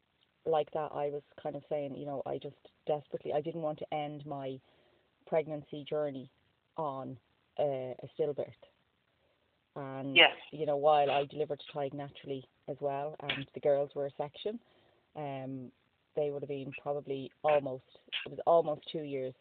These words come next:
Speaker 1: between them, I think, b-, uh, date-wise or whatever, so it would have been kind of, they were coming up to their second birthday when I had Tig. Um, but like that, as you say, it was the empty arms, but I, before I had Kira, I just was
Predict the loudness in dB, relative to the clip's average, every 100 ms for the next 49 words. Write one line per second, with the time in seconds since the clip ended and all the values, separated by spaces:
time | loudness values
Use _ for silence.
0 | _ _ _ _ -6 -4 -2 -4 -6 -8
1 | -10 -6 -4 -4 -6 -4 -4 -2 -2 -4
2 | -2 -4 -4 -4 -4 -4 -2 -6 -6 -8
3 | -10 -12 _ _ -4 -2 -2 -4 -10 _
4 | -10 -6 -6 -4 -8 -4 -6 -4 -6 -6
5 | -6 -6 -6 -8 -10 -10 -6 -6 -10 -18
6 | -20 -20 -20 _ _ -8 -4 -2 -2 -6
7 | -10 2 4 8 6 4 -2 -2 -4 -6
8 | -2 -2 -4 -2 0 0 -2 -6 -6 -8
9 | -6 -4 -2 -4 -6 -12 -12 -12 0 2
10 | 2 -2 -10 -10 -6 -4 -4 -4 -10 _
11 | _ _ _ _ _ _ -4 -2 -6 -6
12 | -8